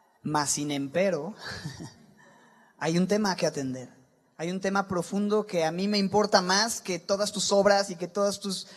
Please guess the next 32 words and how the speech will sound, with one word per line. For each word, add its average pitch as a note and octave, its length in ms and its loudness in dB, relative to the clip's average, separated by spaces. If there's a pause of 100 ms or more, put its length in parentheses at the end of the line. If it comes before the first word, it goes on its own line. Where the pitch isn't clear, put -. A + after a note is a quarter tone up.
(120)
doctrina G3+ 680 0
y F#3+ 60 -2
tu G3 100 -4
enseñanza F#3+ 560 -2
y F#3 60 -2
tus F3+ 160 -4
estudios F#3+ 500 0
y F#3+ 60 -4
tus F3+ 160 -6
discipulados F#3 760 0 (140)
y G3 100 0
tu F#3+ 80 -6
instituto F#3 480 0
bíblico F#3+ 460 -2
y F3+ 40 -4
tus F3 200 -6
cosas. G#3 560 -4 (400)
Hay G3 160 0
un G#3+ 80 -2
tema A3 220 2
de, G3+ 80 0
de, - 420 -6 (200)
de, F3+ 200 -2
de F#3 160 6
raíz F#3 600 4 (340)
que F3+ 320 -4
está A3 240 -2
sucediendo G#3+ 520 0
aquí G3 340 -4
y F3+ 40 -8
que F3+ 120 -2
necesitas F#3+ 720 -4